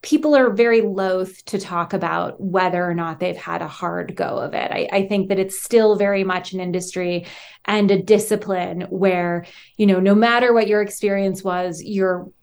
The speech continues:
kind of words to the public will always be fairly,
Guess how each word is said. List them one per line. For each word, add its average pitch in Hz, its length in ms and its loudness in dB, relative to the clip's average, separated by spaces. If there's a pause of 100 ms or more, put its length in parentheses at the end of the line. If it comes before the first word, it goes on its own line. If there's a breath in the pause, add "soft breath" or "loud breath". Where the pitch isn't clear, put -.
kind 208 200 -2
of 180 140 0
words 208 500 4
to 208 140 -2
the 196 80 0
public 185 440 -4
will 190 100 2
always 180 460 -2
be 180 200 -2
fairly, 175 760 -4